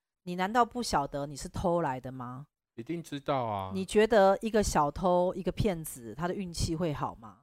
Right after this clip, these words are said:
Speaker 2: 不会。
Speaker 1: 当他知道他是一个偷骗之人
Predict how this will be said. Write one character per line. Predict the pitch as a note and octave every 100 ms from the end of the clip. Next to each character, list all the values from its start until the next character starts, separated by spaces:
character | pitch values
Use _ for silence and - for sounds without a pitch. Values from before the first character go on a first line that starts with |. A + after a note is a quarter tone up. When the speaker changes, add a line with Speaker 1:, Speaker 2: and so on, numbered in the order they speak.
| _
Speaker 2:
不 | G2+
会。 | F#2+ G#2+ F2+ C#3
Speaker 1:
当 | C4
他 | C4+ B3+
知 | - B3
道 | A#3
他 | G#3+ G#3+
是 | - G#3
一 | F#3+
个 | F3+
偷 | - - A3 G#3 G#3+ A3+ _
骗 | - - A#3 D#3 C3 _ _ _ _
之 | - A3+ A3
人 | E3 C#3+ C#3